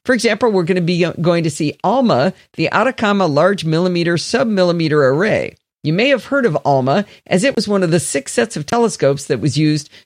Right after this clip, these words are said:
to photograph the black hole. That, that picture, you remember, came out back in April. We'll also be going to the Paranal Observatory.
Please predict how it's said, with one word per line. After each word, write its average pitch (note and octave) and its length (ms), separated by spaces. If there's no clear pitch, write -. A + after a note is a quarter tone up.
to G3 80
photograph A#3+ 640
the F3 100
black A3+ 400
hole. F3+ 360
That, - 260
that - 220
picture, B3 300
you A#3+ 100
remember, A#3 240
came A3 200
out A#3+ 160
back F3 240
in F3+ 60
April. D#3 460
We'll E3 100
also A3 200
be G#3+ 100
going F#3+ 220
to F3+ 80
the D3+ 120
Paranal A#3 840
Observatory. E3+ 840